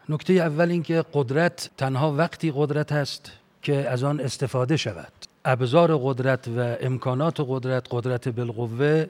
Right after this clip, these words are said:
خیلی‌ها در حوزه‌های فردی و اجتماعی، ملی و بین المللی دارن، ولی اولاً خودشون از اهمیت اون قدرت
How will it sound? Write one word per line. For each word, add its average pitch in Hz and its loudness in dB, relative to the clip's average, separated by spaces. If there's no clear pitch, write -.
خیلی‌ها 143 2
در 123 -2
حوزه‌های 123 0
فردی 123 -2
و 127 -2
اجتماعی، 123 -4
ملی 123 -2
و 127 -2
بین 123 0
المللی 123 -2
دارن، 139 2
ولی 135 0
اولاً 156 4
خودشون 156 0
از 127 0
اهمیت 131 2
اون 156 0
قدرت 131 -2